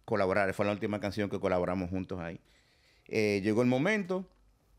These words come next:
él, ah, yo dije, yo dije, "Si ustedes están seguros de hacerlo, lo hacen. Si no, yo, yo sigo tranquilo,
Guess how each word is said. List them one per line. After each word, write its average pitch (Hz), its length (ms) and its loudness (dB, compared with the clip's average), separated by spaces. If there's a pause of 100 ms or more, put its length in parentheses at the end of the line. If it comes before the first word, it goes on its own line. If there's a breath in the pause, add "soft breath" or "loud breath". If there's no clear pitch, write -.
(380)
él, 113 440 2
ah, 98 500 2
yo 110 200 0
dije, 120 520 2 (460)
yo 107 140 0
dije, 120 140 2
"Si 113 100 -2
ustedes 117 220 2
están 151 200 0
seguros 143 320 2
de 135 60 4
hacerlo, 139 320 2
lo 110 160 4
hacen. 101 220 -2
Si 90 120 -8
no, 101 120 -4
yo, 113 220 -10 (200)
yo 90 120 -6
sigo 98 280 0
tranquilo, 110 580 -4